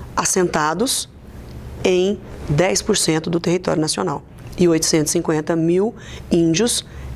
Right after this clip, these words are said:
em treze por cento. Mas esse não é o problema, Fernando. Nós temos terra de sobra nesse país. Não dá pra brigar por terra.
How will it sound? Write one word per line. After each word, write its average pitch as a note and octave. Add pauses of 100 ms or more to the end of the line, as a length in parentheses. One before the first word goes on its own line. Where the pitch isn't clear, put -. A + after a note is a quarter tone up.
em F3
treze E3+
por E3+
cento. C#3 (320)
Mas F4
esse F#4+
não F4+
é E4
o D#4+
problema, F#3
Fernando. D3
Nós F3
temos C4+
terra A#3+
de C4
sobra G#3
nesse A3+
país. E3 (300)
Não A3
dá A#3+
pra C#4
brigar F#3
por E3
terra. D#3+